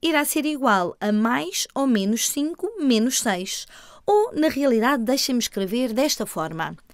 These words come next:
Deixem-me subtrair seis a ambos os lados. No lado esquerdo ficamos com um x e no lado direito temos, podemos escrever desta forma, menos seis.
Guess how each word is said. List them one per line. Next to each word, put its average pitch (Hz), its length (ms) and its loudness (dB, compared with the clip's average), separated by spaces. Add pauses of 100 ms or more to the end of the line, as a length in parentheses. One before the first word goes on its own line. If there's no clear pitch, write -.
(420)
Deixem-me 233 400 2
subtrair 202 480 -2
seis 180 480 -2
a 185 220 2
ambos 180 260 -6
os 165 160 -8
lados. 180 640 -6 (420)
No 311 220 2
lado 277 200 2
esquerdo 208 380 -2
ficamos 190 440 -6
com 180 160 -8
um 185 100 -6
x 262 640 -4 (400)
e 392 100 2
no 392 120 0
lado 370 240 2
direito 208 560 0
temos, 320 920 -2
podemos 208 300 -2
escrever 208 480 -2
desta 160 320 -10
forma, 269 640 -2 (640)
menos 349 380 -2
seis. 196 680 -6